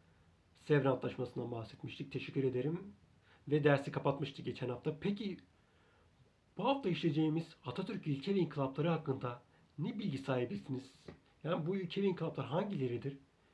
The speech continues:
Bir fikriniz var mı acaba? Yusuf, Cumhuriyetçilik ilkesi. Başka? Ayşe, devletçilik ilkesi. Sinan, evet,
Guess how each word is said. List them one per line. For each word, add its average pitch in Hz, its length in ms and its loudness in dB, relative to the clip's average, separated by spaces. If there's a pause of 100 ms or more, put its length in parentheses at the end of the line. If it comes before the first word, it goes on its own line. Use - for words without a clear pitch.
(500)
Bir 151 140 -4
fikriniz 151 480 -4
var 202 140 2
mı 190 80 0
acaba? 123 400 -2 (1300)
Yusuf, 139 340 -2 (760)
Cumhuriyetçilik 127 560 0
ilkesi. - 440 -10 (460)
Başka? 190 540 -2 (1800)
Ayşe, 131 400 2 (200)
devletçilik 135 500 4
ilkesi. 131 460 -2 (1000)
Sinan, 170 440 2 (720)
evet, 151 400 -2